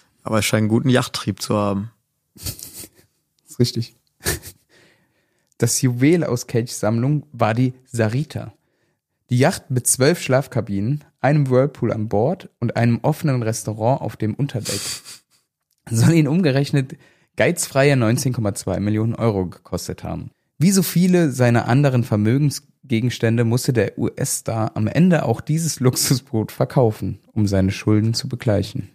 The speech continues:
Speaker 1: Vor allem, ich glaube, das ist, das ist doch bestimmt wie bei Autos und da noch mehr der Fall, wenn du so eine Yacht anschaffst, der Wertverlust ist doch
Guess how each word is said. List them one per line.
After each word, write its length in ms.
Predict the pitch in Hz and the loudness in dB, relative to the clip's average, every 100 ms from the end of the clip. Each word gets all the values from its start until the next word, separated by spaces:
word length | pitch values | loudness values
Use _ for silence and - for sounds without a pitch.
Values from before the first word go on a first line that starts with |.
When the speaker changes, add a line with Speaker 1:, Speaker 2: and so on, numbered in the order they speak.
| _ | _
Speaker 1:
Vor 120 | 113 | 0
allem, 100 | 113 | 0
ich 100 | 110 | 2
glaube, 260 | 120 120 117 | 2 4 2
das 280 | 113 - | -2 -4
ist, 220 | 117 107 101 | -4 -6 -8
das 100 | 107 | -6
ist 160 | - | -4
doch 80 | 107 | -6
bestimmt 440 | - - 104 101 110 | -8 -10 -8 -8 -4
wie 160 | 104 | 0
bei 160 | 98 90 | 0 0
Autos 560 | 113 139 110 - - - 113 - | -2 -2 -4 -4 -10 -12 -12 -6
und 520 | 113 104 - - 107 - | -4 -4 -6 -2 -2 -2
da 160 | 113 110 | -2 0
noch 180 | 113 104 | 0 2
mehr 220 | 120 135 | 4 4
der 120 | 110 | 2
Fall, 460 | - 107 113 135 123 | 0 -2 0 0 -2
wenn 140 | 107 | 0
du 60 | 107 | 0
so 80 | 107 | 0
eine 100 | 104 | 2
Yacht 340 | 113 - - | 0 -2 -4
anschaffst, 680 | 120 127 - 113 - - - _ _ _ _ - | -4 -2 0 0 -2 -12 -18 _ _ _ _ 0
der 160 | 107 | 2
Wertverlust 560 | 117 120 117 110 110 87 | 2 2 0 0 -2 -6
ist 160 | - | -4
doch 240 | 107 95 | -4 -6